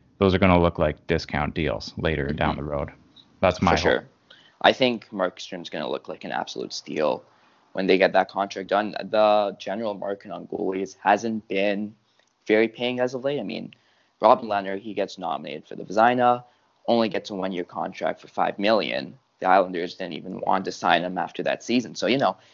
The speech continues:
Speaker 2: it's not very high paying, especially, and especially, you know, as you say, with the cap staying flat, you just hope that, uh, they can get the deal done, even with those big, uh, money contracts to the Louis and the Myers standing in the way.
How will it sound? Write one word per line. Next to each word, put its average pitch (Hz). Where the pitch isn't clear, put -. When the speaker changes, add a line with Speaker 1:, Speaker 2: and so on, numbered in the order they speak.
Speaker 2:
it's 143
not 139
very 110
high 101
paying, 101
especially, 107
and 98
especially, 98
you 92
know, 92
as 98
you 113
say, -
with 92
the 98
cap 98
staying 92
flat, 95
you 101
just 98
hope 95
that, 92
uh, 92
they 104
can 107
get 107
the 87
deal 95
done, 92
even 98
with 95
those 92
big, 104
uh, 95
money 101
contracts 98
to -
the -
Louis 95
and 95
the 90
Myers 90
standing 95
in 78
the 85
way. 95